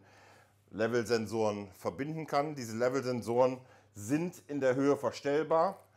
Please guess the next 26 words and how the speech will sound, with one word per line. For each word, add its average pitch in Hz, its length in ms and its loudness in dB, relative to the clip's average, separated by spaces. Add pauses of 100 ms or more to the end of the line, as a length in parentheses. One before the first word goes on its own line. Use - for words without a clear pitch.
(580)
Und 139 360 0 (100)
das 127 160 -2
Schöne 185 220 0
an 170 100 2
der 147 120 2
ganzen 151 260 -4
Sache 143 220 2
ist, 127 400 -4
man 120 260 -6
kann 151 420 -4 (720)
den 123 160 -4
Anschluss 139 720 -6
nicht 123 420 -8
falsch, - 600 -2 (380)
ich 107 100 -14
sag 120 120 -6
jetzt 117 140 -12
mal, 107 380 2 (400)
installieren. 127 720 0 (1200)
Grundsätzlich 196 520 2
ist 175 100 -2
es 170 160 -2
so, 151 420 2
dass 120 320 -2
ein 156 280 2
Sensor 156 640 2